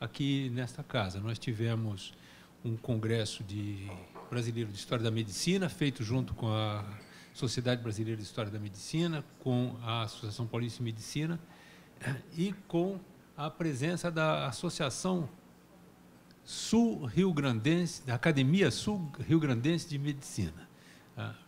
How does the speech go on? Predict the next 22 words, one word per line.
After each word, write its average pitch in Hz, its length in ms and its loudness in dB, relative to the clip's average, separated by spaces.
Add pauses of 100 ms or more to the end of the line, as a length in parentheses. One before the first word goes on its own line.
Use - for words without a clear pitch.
(400)
então, 131 260 2
a, 117 580 0
a, 104 60 -8 (560)
houve, 139 520 2 (120)
vocês 117 380 -4
se - 200 -6
lembram, 135 280 -2
nós 123 340 -6 (540)
divulgamos 113 640 4
isso, 147 260 2 (720)
houve 135 240 2
um 135 280 2
contato 170 640 4 (500)
do 123 420 4
Gilberto 120 460 0
Schwartzman, 180 760 0
nosso 117 580 -4 (160)
acadêmico 143 840 2
e 120 260 0 (400)
ex-presidente 120 840 0
da 107 240 -2
Academia 117 600 2